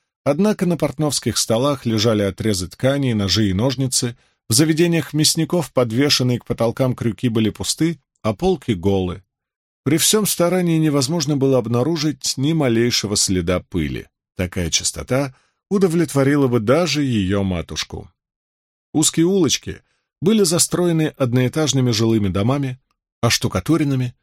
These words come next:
с плоскими крышами и выходившими во двор окнами.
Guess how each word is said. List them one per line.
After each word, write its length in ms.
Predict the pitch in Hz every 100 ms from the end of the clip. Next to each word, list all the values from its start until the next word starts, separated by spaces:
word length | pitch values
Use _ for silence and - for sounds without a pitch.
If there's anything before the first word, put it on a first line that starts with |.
| _
с 100 | -
плоскими 500 | - 175 170 - 95
крышами 560 | - 151 - 123 120 - _ -
и 80 | 135
выходившими 680 | 117 113 113 160 - 127 117
во 140 | 101
двор 260 | 87 104 -
окнами. 540 | 101 87 - 73 64